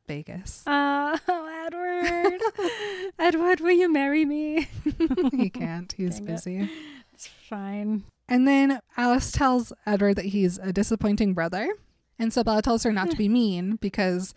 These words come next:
Speaker 1: he's trying to make me happy, unlike you.
Speaker 2: Yeah, well, guess what, Alice? You're a pretty disappointing sister right now.
Speaker 1: Yeah, truly. So Alice is like, "I know better than you what will make you happy,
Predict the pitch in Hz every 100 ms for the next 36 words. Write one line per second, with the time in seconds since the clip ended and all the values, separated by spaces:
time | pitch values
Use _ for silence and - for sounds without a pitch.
0 | _ _ 269 294 - 247 233 214 220 254
1 | 285 208 180 202 233 - 202 202 196 190
2 | 214 208 165 220 _ _ _ _ - 302
3 | 311 285 - 294 262 - 330 - 262 240
4 | 240 - 254 233 302 294 269 - - 294
5 | 269 277 269 262 233 214 208 214 202 214
6 | 285 285 202 - - 294 190 175 208 -
7 | _ _ - - 240 226 220 214 226 240
8 | 254 269 240 226 - 247 294 370 349 240
9 | 240 240 233 214 214 202 190 180 175 190
10 | 190 185 196 190 175